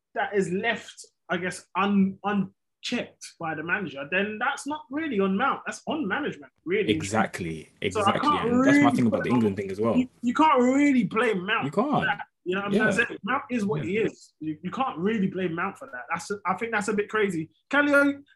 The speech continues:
Speaker 1: Calico Jack, I see where you're trying to go, bro. I see you trying to be slimy, but we're not gonna allow it on this podcast. We have to be objective. We have to be objective.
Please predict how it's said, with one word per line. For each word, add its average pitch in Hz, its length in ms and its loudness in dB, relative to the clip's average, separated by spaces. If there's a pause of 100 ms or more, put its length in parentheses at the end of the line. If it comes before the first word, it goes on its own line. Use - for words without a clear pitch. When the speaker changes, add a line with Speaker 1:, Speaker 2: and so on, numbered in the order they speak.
Speaker 1:
Calico 277 380 2
Jack, 269 420 0
I 240 80 2
see 294 220 2
where 294 80 0
you're 277 140 0
trying 262 280 -4
to 254 80 -12
go, 247 300 -4
bro. 196 280 -4 (280)
I 190 80 0
see 262 240 -2
you 277 80 8
trying 269 200 2
to 247 60 0
be 247 80 2
slimy, 262 420 -2
but 240 200 -4
we're 254 80 -2
not 262 140 -4
gonna 262 160 0
allow 254 240 2
it 220 80 0
on 196 80 -2
this 190 120 -4 (140)
podcast. 170 300 -8
We 196 80 -2
have 233 160 -2
to 269 60 -4
be 247 100 -2
objective. 226 460 -4 (300)
We 160 80 -8
have 202 140 -4
to 226 60 -8
be 220 100 -4
objective. 196 520 -6